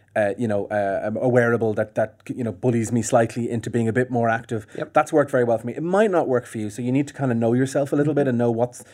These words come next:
Speaker 1: what's gonna push your buttons, what's
Speaker 2: Yeah,
Speaker 1: gonna
Speaker 2: I think
Speaker 1: make
Speaker 2: your
Speaker 1: you go.
Speaker 2: gamification point is good. Like, something, again, I use, uh, all through the winter on, I have a cycling app called Zwift. I download, I have a turbo trainer, so my bike sits in my sitting, or in my, in, in my kinda office at home, uh, on a, on a ro-, rolling wheel,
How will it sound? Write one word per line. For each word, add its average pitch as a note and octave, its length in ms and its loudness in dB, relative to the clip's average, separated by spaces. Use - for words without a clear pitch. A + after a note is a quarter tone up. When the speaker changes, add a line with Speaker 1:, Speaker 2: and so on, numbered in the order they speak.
Speaker 1:
what's B2 180 0
gonna B2 200 2
push - 240 -6
your A#2 140 0
buttons, A#2+ 280 0
what's A#2+ 160 -2
Speaker 2:
Yeah, - 60 -2
Speaker 1:
gonna - 100 0
Speaker 2:
I - 40 0
think - 120 0
Speaker 1:
make C#4+ 160 0
Speaker 2:
your A#3+ 80 4
Speaker 1:
you - 80 0
go. G3 60 -2
Speaker 2:
gamification F3+ 480 0
point C#3+ 180 -2
is B2+ 120 -4
good. D3 160 4
Like, C#3 80 0
something, E3+ 220 -4
again, D#3 280 2
I D3 40 4
use, C#3+ 460 0
uh, C3+ 240 6
all E3 220 6
through D3+ 140 -4
the C#3 60 0
winter C#3+ 480 0
on, B2+ 440 -2
I - 40 -12
have A#2+ 100 -6
a C3+ 40 -6
cycling C#3+ 400 -2
app C3 160 -4
called A#2 220 -6
Zwift. F3 480 -2
I B2 60 -2
download, C#3+ 640 0
I C#3+ 60 -2
have B2+ 100 -2
a B2+ 40 -6
turbo E3+ 340 2
trainer, D#3 300 -4
so D3+ 100 -4
my C3+ 60 0
bike D3+ 260 2
sits - 240 -6
in B2+ 80 -6
my B2+ 60 -2
sitting, D3 320 -2
or C3 100 0
in C3+ 80 0
my, B2+ 140 -2
in, C3 180 -8
in C3+ 100 -10
my C3+ 80 -6
kinda C3 200 -6
office C#3 280 -2
at C3 100 -4
home, D3+ 260 2
uh, B2 120 0
on C3 160 0
a, B2+ 280 2
on B2+ 120 0
a B2 60 2
ro-, C3+ 240 4
rolling C3+ 460 2
wheel, F#3+ 340 2